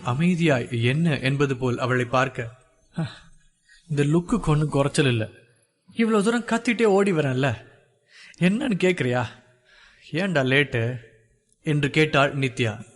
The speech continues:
"காலையில சின்ன வேலை விஷயமா வெளியே போயிருந்தேன். ஆமா, நீ ஏன் இன்னும் கிளாஸ் போகாம இருக்க? எங்க மத்தவங்களா?" என்று பேச்சை மாற்ற கேட்டான்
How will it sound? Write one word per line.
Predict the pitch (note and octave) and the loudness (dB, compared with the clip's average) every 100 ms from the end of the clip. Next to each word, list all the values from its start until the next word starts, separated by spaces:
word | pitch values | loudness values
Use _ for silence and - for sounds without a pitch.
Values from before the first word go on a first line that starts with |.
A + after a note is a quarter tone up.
| _ _ - | _ _ -10
"காலையில | - B2+ B2 B2+ B2 B2 - | -2 0 0 0 -4 -8 -8
சின்ன | - F3 F3 | -4 -2 0
வேலை | A#2 D3 E3+ | 0 0 0
விஷயமா | D3 C#3 C3 C3 | -2 -4 -4 -4
வெளியே | A#2+ B2+ C#3 | -2 -2 -2
போயிருந்தேன். | B2+ A#2+ A#2 A#2+ - - _ _ _ - | -2 -4 -6 -10 -14 -18 _ _ _ -8
ஆமா, | C#3 C#3+ D3 | -4 -2 -2
நீ | D3+ | -2
ஏன் | E3 D3+ | -2 -4
இன்னும் | C#3+ C#3 | -6 -6
கிளாஸ் | C#3 C#3 C#3+ | -4 -4 -4
போகாம | C#3+ C3+ C#3+ C#3 | -2 -2 -2 -4
இருக்க? | B2+ C3+ C3+ _ _ _ _ _ - | -6 -8 -10 _ _ _ _ _ -8
எங்க | C3+ F3 | -2 0
மத்தவங்களா?" | D#3 D3 D3+ D3 D3 F3+ - - _ - | 0 0 -2 -2 -4 -6 -14 -20 _ -4
என்று | E3+ E3 D3 | 0 0 0
பேச்சை | - G3 F#3+ D#3+ | 0 0 2 0
மாற்ற | D3+ E3 - | 2 0 -2
கேட்டான் | C#3+ D3 C#3 C#3+ C#3+ | -2 -2 0 -2 -4